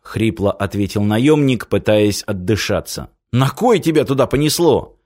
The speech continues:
«Террористов твоих искал», — окрысился Таран,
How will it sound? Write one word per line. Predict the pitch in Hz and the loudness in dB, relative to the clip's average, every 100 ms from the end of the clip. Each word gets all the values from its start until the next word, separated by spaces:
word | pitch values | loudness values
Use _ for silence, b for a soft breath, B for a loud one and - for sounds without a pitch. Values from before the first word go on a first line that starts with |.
| _ _ _ _ - | _ _ _ _ 0
«Террористов | 120 135 147 170 160 - 110 - | 4 6 4 4 2 0 -4 -2
твоих | 110 117 113 87 - - | 2 2 4 0 -4 -4
искал», — | 120 - - 104 90 - _ _ | -4 -2 -2 0 0 -4 _ _
окрысился | - 104 - 123 98 104 - 101 | -4 -2 2 0 2 -4 -2 -6
Таран, | - 104 110 147 147 | 0 2 4 2 2